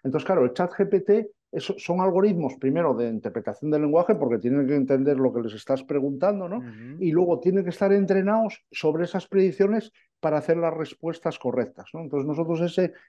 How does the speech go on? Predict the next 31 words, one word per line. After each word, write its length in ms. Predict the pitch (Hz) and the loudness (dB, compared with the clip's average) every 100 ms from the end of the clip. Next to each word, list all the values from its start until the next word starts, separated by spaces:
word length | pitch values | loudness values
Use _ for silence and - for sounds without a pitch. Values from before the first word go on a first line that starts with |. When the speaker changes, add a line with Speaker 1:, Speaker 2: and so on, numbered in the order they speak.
| _ - | _ 0
Speaker 1:
eh, 380 | 147 147 139 - | 4 6 4 0
e-, 220 | 156 147 | -6 -4
ese 220 | 151 147 | -6 -4
es 280 | 180 - - | -4 -6 -10
el, 600 | 147 151 147 143 139 135 _ - | -4 0 0 0 -2 -6 _ -4
el 160 | 143 | -4
problema 480 | 135 131 143 165 160 | 0 2 2 2 0
que 80 | 143 | 2
ahora, 440 | 139 151 147 - - 135 | 2 2 0 -2 -6 -4
eh, 560 | 127 123 123 120 - - - - | -2 0 0 -2 -4 -8 -10 -8
en 140 | 113 | -4
la 80 | 107 | -2
versión 300 | 110 - 139 | -2 0 0
beta 180 | 165 165 | 2 2
hemos 220 | 156 151 | 0 -2
resuelto, 500 | 143 - 107 98 98 | -4 -6 -8 -8 -10
¿no? 220 | 139 165 - - - | -8 -8 -10 -14 -4
Un 160 | 151 | -2
sistema 500 | 165 165 180 151 143 | -2 0 0 0 -2
tipo 300 | - 113 127 | -4 -2 -2
chat 180 | 131 139 | -2 -4
G 180 | - 160 | -2 0
P 120 | 156 | 0
T, 280 | - 220 - - - | 2 0 0 -12 -8
¿no? 220 | 190 - | -6 -4
Entrenado 480 | 156 135 139 147 160 | -4 0 2 2 0
sobre 240 | - 139 | 0 0
nuestras 260 | 151 143 147 | -2 -6 -8
predicciones 640 | - 147 139 180 208 208 - _ _ _ | -2 -2 0 0 0 -2 -10 _ _ _
que 140 | 147 139 | 2 4
da 320 | 160 127 | 4 0